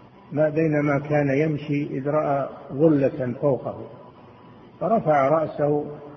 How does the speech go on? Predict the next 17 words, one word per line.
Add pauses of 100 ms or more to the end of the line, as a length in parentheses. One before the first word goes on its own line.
(920)
فإذا
عرش (460)
فوقه (360)
الشيطان، (1600)
فقال
له: (1120)
"يا
عبد
القادر، (280)
أنا
ربك (1500)
وقد
أبحت
لك
ما
حرمت
عليك".